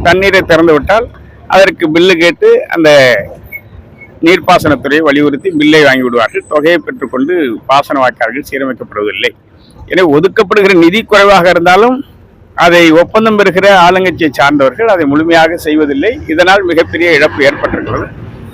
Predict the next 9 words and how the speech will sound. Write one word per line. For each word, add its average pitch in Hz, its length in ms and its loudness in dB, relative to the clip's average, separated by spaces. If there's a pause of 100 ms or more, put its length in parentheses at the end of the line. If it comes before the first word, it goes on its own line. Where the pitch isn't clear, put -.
(400)
பல 190 140 4 (200)
பகுதிகளில் 202 520 0
பதினெட்டு 190 440 0
கோடி 180 240 0
ரூபாய் 190 260 2 (100)
காவிரி 175 380 2
டெல்டாவில் 160 480 0 (140)
கதவணைகள் 175 600 2 (140)
சீரமைப்பதற்காக 147 800 -2